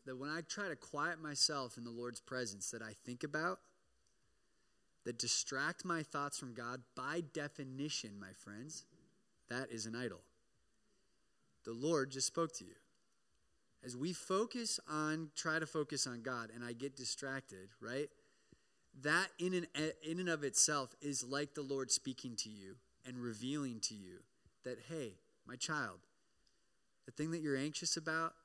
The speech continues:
the things that is consuming your thoughts, that is God's way." That's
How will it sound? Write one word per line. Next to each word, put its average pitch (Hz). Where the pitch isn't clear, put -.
the 123
things 147
that 139
is 113
consuming 151
your 127
thoughts, 160
that 160
is 175
God's 170
way." 156
That's 143